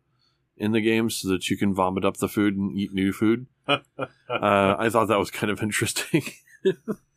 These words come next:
Speaker 2: So, Jason, while we've been talking about this, did you discover anything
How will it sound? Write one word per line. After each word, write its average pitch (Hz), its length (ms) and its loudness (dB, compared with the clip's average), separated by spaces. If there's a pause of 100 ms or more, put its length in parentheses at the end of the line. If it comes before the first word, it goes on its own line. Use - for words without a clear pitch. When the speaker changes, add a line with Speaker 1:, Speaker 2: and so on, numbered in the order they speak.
(280)
Speaker 2:
So, 151 400 2 (280)
Jason, 127 640 0
while 131 220 6
we've 127 120 4
been 113 160 4
talking 123 260 4
about 101 260 4
this, 101 160 2
did 101 200 2
you 113 80 4
discover 113 480 2
anything 104 840 0